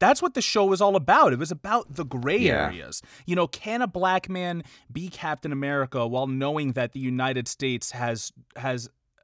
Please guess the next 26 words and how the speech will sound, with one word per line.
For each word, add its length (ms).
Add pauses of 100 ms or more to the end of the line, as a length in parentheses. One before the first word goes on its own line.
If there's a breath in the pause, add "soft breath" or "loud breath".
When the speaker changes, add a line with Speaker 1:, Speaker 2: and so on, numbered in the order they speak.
(140)
Speaker 1:
a 180
sordid 760
history 600 (300 soft breath)
of 240
disenfranchising 1400
and 240
destroying 880
the 80
black 380
community 560
at 120 (140)
every 540 (300 soft breath)
possible 560
turn? 380
Can 260
a 40
black 280
man 200
do 240
that 260 (200 soft breath)
and 180
still 360
stay 260
true 240
to 80
himself? 480